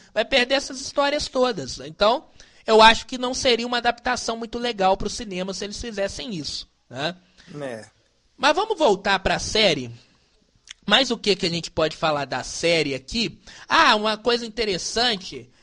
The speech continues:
Speaker 1: é que a série, ela fala, ela tem uma ligação muito grande com o M C U, e nesse segundo episódio, eu não sei se você pegou, que, ah,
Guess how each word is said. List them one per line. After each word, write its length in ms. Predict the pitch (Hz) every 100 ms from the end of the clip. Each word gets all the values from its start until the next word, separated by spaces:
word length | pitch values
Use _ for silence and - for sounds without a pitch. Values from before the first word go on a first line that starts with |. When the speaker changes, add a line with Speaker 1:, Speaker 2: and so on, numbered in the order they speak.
| _ -
Speaker 1:
é 100 | 202
que 300 | 202 233 233
a 140 | 220
série, 560 | - - 202 226 202 196
ela 180 | 196
fala, 500 | 185 - 208 226 226 - -
ela 300 | 190 214 220
tem 400 | 220 _ - 277
uma 140 | 294
ligação 500 | 262 240 214 - 226
muito 280 | 233 285 294
grande 500 | 208 185 208 262 202
com 160 | 196 175
o 60 |
M 120 | 165 151
C 220 | - 139
U, 340 | 175 247 - _ _ _ -
e 80 | 220
nesse 240 | 254 262
segundo 400 | - 247 202 214
episódio, 600 | 196 - 151 180 220 208
eu 40 | 190
não 120 | 180
sei 220 | - 202
se 120 | 196
você 280 | 170 156 165
pegou, 600 | - 139 139 196 208 - - - - _ _
que, 880 | - 208 220 220 220 208 202 190 185 -
ah, 800 | 175 170 165 165 160 156 143